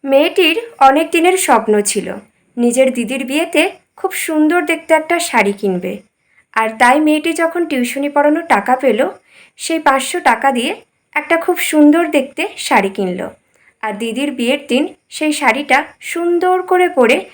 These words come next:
সাজুগুজু করে যখন সবার সামনে গেল, সবাই মেয়েটির অনেক প্রশংসা করতে শুরু করলো। আর সেখানেই ছিল এক পাড়া প্রতিবেশী। তখন সে বিদ্রূপের স্বরে বলল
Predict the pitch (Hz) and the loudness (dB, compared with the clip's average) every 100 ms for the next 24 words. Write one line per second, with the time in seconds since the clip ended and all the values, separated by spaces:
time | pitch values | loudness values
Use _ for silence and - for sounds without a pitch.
0 | - - - 262 220 247 254 262 285 294 | -20 -20 -4 0 0 0 -4 -6 -2 0
1 | 294 277 269 302 - 214 233 233 233 208 | 2 0 -2 -2 0 0 0 -2 0 0
2 | 208 247 262 277 - _ - _ - 247 | 2 2 0 0 -6 _ -20 _ -2 2
3 | 269 269 247 254 277 294 _ _ 285 285 | 2 2 2 0 -4 -6 _ _ -4 -2
4 | 359 - 226 220 240 233 254 247 240 330 | -2 -2 -4 -2 -4 -2 -2 -2 -4 -4
5 | 330 240 208 196 196 190 - _ _ _ | -6 -8 -8 -8 -8 -10 -14 _ _ _
6 | _ - 226 233 269 269 320 370 381 294 | _ -8 -6 -4 -4 -2 -2 0 -2 -2
7 | 254 370 - _ _ - 226 220 214 196 | -2 -4 -8 _ _ -10 -10 -2 0 0
8 | 202 190 196 190 185 - 214 - _ _ | -2 -4 -2 -4 -4 -8 -12 -18 _ _
9 | _ - 285 285 359 381 - 269 - - | _ -4 -4 0 2 2 4 0 -2 -8
10 | 240 240 - 294 311 302 311 294 269 196 | -4 -4 -4 -4 -2 -2 0 0 2 0
11 | 185 | 0